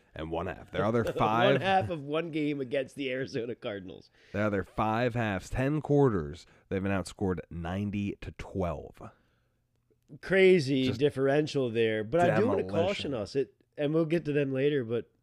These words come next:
Speaker 2: are the Cardinals as bad as we thought they were gonna be? Are they tanking, or are they actually gonna be, like, a sneaky, like,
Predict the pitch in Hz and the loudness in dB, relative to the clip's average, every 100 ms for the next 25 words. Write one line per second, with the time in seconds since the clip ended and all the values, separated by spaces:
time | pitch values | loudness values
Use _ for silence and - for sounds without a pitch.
0 | _ _ _ _ - 139 208 - 135 147 | _ _ _ _ -6 -4 -4 -6 -4 -4
1 | 330 349 302 - - - - 440 302 254 | -4 -8 -12 -16 -20 -20 -10 -6 -6 -6
2 | 143 131 147 170 160 165 - 151 156 - | -4 -2 -2 -2 -2 -4 -2 -2 -2 -2
3 | 196 415 370 - 466 226 240 240 160 160 | -2 -2 -2 0 0 2 2 4 2 2
4 | 185 180 196 226 - 175 196 220 277 294 | 4 4 6 4 4 0 0 -2 -2 0
5 | 262 190 175 190 196 190 180 196 180 170 | 0 2 2 2 2 0 0 0 0 2
6 | 165 170 160 147 - 147 147 147 156 147 | 2 2 2 0 0 -2 -2 0 0 2
7 | 143 127 107 | 2 0 -2